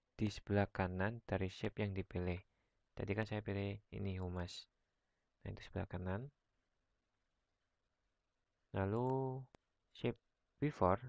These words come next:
itu di sebelum, jadi sebelah kiri dari shape yang dipilih.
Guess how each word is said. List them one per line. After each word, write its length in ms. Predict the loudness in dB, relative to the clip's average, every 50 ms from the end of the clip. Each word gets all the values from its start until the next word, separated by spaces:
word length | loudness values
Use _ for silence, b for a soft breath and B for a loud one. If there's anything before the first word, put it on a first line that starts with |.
| -10 -10
itu 320 | -8 -2 0 2 2 2
di 160 | 2 0 0
sebelum, 560 | 0 -2 -4 2 4 6 8 8 6 6 4
jadi 240 | 2 0 0 0 0
sebelah 540 | -6 -8 -6 0 4 6 8 8 8 8 6 2 -2 _ _ _
kiri 400 | 2 2 4 4 4 2 2 0 _ _ _ _ _ _ _ _ _ _ 0
dari 240 | 4 4 4 4 2
shape 320 | 0 2 2 2 2 4 0
yang 80 | 0
dipilih. 500 | 2 0 -2 0 2 2 4 4 4 2